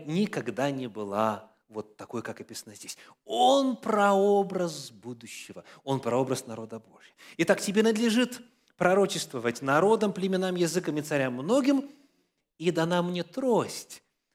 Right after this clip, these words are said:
подобная жезлу, и сказано: встань и измерь храм Божий и жертвенник и поклоняющихся в нём». Итак, о чём нужно будет пророчествовать? О чём нужно будет возвещать? Что нужно будет провозглашать?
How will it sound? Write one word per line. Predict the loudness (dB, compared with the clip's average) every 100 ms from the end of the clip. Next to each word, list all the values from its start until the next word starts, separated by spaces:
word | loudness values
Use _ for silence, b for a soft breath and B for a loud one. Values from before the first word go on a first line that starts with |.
| _
подобная | 0 2 0 -2 -2 -4
жезлу, | -2 0 2 0 -4
и | -6
сказано: | -8 -6 -4 -2 -4 -6 -8 -12 _ _
встань | -10 -2 -2 -2 -6
и | -8 -6 -6
измерь | -6 -6 -6 -6 -14 _
храм | -10 -6 -2 -4 -6
Божий | -6 -4 -2 -4 -6 _ _ _
и | -10
жертвенник | -6 -2 -2 -2 -8 -8 -8 -12 _ _ -14
и | -12
поклоняющихся | -12 -14 -14 -14 -14 -14 -18 -20 -20 -20 -20 _ _
в | _
нём». | -20 -20 _ _ _ _ _ -10
Итак, | -6 -2
о |
чём | 0 0
нужно | 0 0
будет | 0 0
пророчествовать? | 0 2 0 -4 -10 -10 -10 -12 _ _ _ _ _ -8
О | -2
чём | 0 0
нужно | 0 -2 -2
будет | 0 -2
возвещать? | -2 -2 -2 -8 -8 -2 0 0 -4 -20 _ b
Что | -18 0 2
нужно | 4 2 0 -2
будет | -2 -2 -4 -6
провозглашать? | -6 -4 -4 -6 -6 -4 0 0 -2 -8